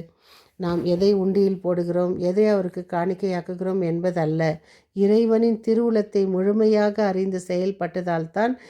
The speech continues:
இந்த உலகத்தின் மீட்பு கிடைக்க அவர் மிக சிறந்த கருவியாக பயன்பட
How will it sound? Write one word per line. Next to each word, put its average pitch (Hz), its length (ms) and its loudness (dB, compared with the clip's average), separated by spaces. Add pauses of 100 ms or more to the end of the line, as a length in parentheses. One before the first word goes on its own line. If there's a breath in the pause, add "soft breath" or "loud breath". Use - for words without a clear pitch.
(180 loud breath)
இந்த 180 240 -2
உலகத்தின் 190 520 0
மீட்பு 185 340 0
கிடைக்க 180 380 -2
அவர் 170 200 0
மிக 220 260 2
சிறந்த 208 400 0
கருவியாக 185 540 -2
பயன்பட 175 420 -6